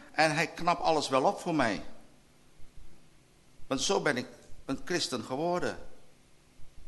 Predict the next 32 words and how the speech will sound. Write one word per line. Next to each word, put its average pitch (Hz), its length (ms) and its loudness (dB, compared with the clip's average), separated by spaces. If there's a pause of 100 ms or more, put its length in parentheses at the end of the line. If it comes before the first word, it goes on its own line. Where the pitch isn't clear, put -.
(640)
Jezus 156 380 2
gaat 147 180 0
het 143 120 -6
voor 147 120 -2
mij, 131 300 0 (220)
voor 139 120 -4
mij 131 120 0
helemaal 147 500 2
in 127 120 0
orde 135 240 2
maken. 107 420 0 (240)
Als 143 220 6
ik 175 100 2
hem 151 180 2
centraal 156 460 2
staat 156 300 2
in 131 120 -4
mijn 120 120 -2
huis, 135 400 2 (260)
dan 117 180 2
komt 131 220 2
het 123 140 0
met 113 160 -4
mijn 120 240 0
huis 123 280 2
en 110 160 0
met 98 140 -6
mij 135 360 4
en 120 140 0
de 101 80 -2
hele 127 260 -2
gezin, 127 440 -4